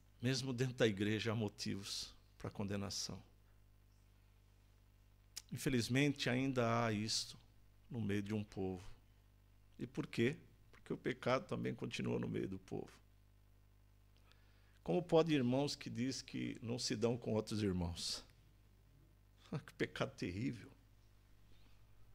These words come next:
Esse pecado é terrível. Como pode alguém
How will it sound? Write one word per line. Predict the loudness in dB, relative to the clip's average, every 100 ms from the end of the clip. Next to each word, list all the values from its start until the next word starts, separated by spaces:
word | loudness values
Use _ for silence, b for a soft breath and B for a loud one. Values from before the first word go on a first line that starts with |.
| -20
Esse | -16
pecado | -10 -4 -4 -4
é |
terrível. | -2 0 0 0 -4 -10 -14 -20 -20 -20 -20 -20 -20 -6 -6 -6 -10 -20 -20 -20 -20 -20 -20 -20 -20 -20 -20 -20 -20 -20 -20 -20 -20 -20 -20 -20 -20 -20 b b b
Como | -2 0
pode | 2 2 2
alguém | 2 2 2